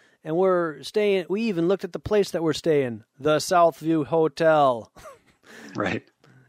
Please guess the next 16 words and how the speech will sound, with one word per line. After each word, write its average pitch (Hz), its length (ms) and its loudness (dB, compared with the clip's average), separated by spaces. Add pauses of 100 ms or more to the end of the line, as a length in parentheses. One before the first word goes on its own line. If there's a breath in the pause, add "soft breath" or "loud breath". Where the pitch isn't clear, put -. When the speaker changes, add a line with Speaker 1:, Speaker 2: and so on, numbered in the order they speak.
(120 soft breath)
Speaker 1:
And 123 240 -10
so 123 260 -4
they, 127 300 -4
uh, 131 60 -12
uh, 123 360 -8
oh, 143 240 2
the, 135 400 -6
um, 117 380 -6 (360)
Falcon's 190 440 2
name, 143 380 2
his 139 200 -6
pseudonym 135 800 0
is, 120 280 -6
uh, 117 180 -4
Willie 120 300 -8
Samuels. 135 640 -8